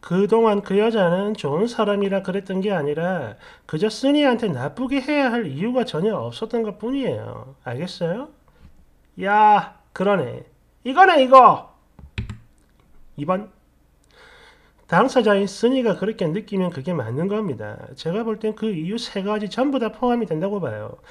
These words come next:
원래 그래 모든 자기랑 자기 딸이 일 순위였는데 쓰니한테도 아기가 생겨서 앞으로 받을 수 있는 그 혜택들, 예를 들면 금전적인 거, 뭐 돌봐주는 거, 뭐 사랑 주는 거, 이걸 다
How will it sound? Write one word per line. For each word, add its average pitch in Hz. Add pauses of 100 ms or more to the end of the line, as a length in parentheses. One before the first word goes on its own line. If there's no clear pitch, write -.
(500)
원래 220
그래 156
모든 185
자기랑 220
자기 214
딸이 233
일 214
순위였는데 160
쓰니한테도 220
아기가 196
생겨서 190
앞으로 180
받을 143
수 170
있는 190
그 175
혜택들, 123 (120)
예를 160
들면 214 (320)
금전적인 185
거, -
뭐 123
돌봐주는 202
거, 110
뭐 113
사랑 202
주는 220
거, 110 (340)
이걸 240
다 214